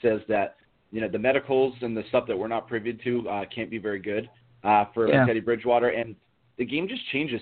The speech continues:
Speaker 1: so fast year to year. It's, it's, it's so unbelievable just how much the game adapts and revolutionizes year over year. And I, and I said this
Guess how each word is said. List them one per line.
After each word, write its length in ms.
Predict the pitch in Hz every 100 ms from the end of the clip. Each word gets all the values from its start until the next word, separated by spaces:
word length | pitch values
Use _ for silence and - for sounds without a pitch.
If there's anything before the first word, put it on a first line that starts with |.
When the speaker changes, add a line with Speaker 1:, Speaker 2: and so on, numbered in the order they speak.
| -
Speaker 1:
so 180 | 120 131
fast 400 | 120 117 135 -
year 140 | 117
to 80 | 110
year. 240 | 110 107
It's, 160 | 95 90
it's, 260 | 101 101 110
it's 180 | 110 - -
so 220 | 147 139
unbelievable 480 | 127 123 123 107 98
just 200 | 110 117
how 200 | 110 107
much 220 | 107 -
the 60 | 107
game 200 | 110 110
adapts 380 | 101 107 107 -
and 220 | 104 98 - _ _ -
revolutionizes 840 | 131 117 123 127 117 117 107 104
year 180 | 113 113
over 180 | 107 107
year. 300 | 107 107 98
And 120 | 104
I, 60 | 101
and 100 | 104
I 80 | 110
said 160 | 147
this 80 | 139